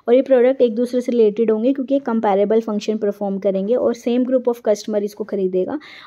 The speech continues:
और ये एक ही, अ, सर्टेन प्राइस रेंज के अंदर आएंगे। ठीक है, so एग्जांपल, जैसे ऊपर हमने कंप्यूटर ले लिया था कि अगर प्रोडक्ट क्लास कंप्यूटर है, तो यहाँ पे प्रोडक्ट लाइन क्या हो जाएगी, लैपटॉप।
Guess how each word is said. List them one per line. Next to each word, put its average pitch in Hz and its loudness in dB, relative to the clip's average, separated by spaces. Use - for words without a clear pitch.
और 226 2
ये 254 0
एक 233 2
ही, 277 0
अ, - -6
सर्टेन 247 -2
प्राइस 214 -2
रेंज 208 -8
के 220 -10
अंदर 208 -4
आएंगे। 185 -6
ठीक 269 -4
है, 302 -6
so 240 2
एग्जांपल, 220 -2
जैसे 226 -2
ऊपर 233 0
हमने 233 -2
कंप्यूटर 226 -2
ले 220 0
लिया 220 0
था 226 -8
कि 226 -4
अगर 214 -2
प्रोडक्ट 214 0
क्लास 208 -4
कंप्यूटर 208 -4
है, 233 -8
तो 233 -4
यहाँ 214 -6
पे 214 0
प्रोडक्ट 202 -2
लाइन 202 -6
क्या 202 -4
हो 196 0
जाएगी, 190 -2
लैपटॉप। 185 -6